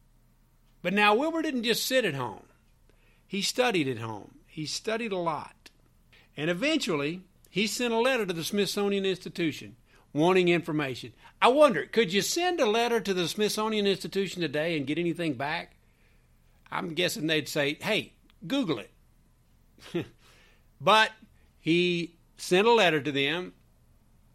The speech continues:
It was on pale blue stationery, and across the top, it said, "Wright Cycle Company." And in the letter, he said he believed that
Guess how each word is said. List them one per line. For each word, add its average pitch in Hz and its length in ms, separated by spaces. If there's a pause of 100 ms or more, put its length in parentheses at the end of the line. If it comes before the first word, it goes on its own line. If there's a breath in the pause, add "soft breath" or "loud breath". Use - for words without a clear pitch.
(200)
It 123 100
was 135 160
on 156 580 (200)
pale 175 240
blue 180 260
stationery, 143 800 (420)
and 156 100
across 175 420
the 220 100
top, 107 420 (880 soft breath)
it 143 180
said, 123 460 (440)
"Wright 123 540 (440)
Cycle - 540 (460)
Company." - 400 (1200 soft breath)
And 143 120
in 208 140
the 240 100
letter, 240 400
he 190 180
said 196 220
he 180 100
believed 190 460
that 156 140